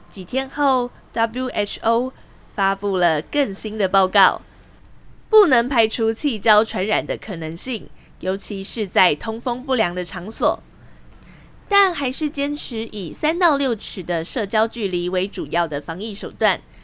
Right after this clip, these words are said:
只有在室内无法保持距离的时候，才需要戴口罩。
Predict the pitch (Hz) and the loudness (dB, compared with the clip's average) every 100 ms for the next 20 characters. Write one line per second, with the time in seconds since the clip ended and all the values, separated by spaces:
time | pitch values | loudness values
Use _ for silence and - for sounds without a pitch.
0 | - - - - - 226 311 233 254 247 | -20 -20 -20 -18 -8 2 4 4 2 -2
1 | - 247 247 233 202 190 208 214 233 185 | -4 -6 -2 -2 -2 -6 0 2 4 2
2 | 117 - 185 196 247 190 185 180 - 185 | 0 -6 -10 -6 -6 -4 -2 -2 -2 -6
3 | 240 226 208 - - - 170 160 - 202 | 0 0 0 -8 -18 -6 -6 -4 -4 2
4 | 190 185 190 175 170 - 247 190 | 2 2 0 -2 -8 -2 2 2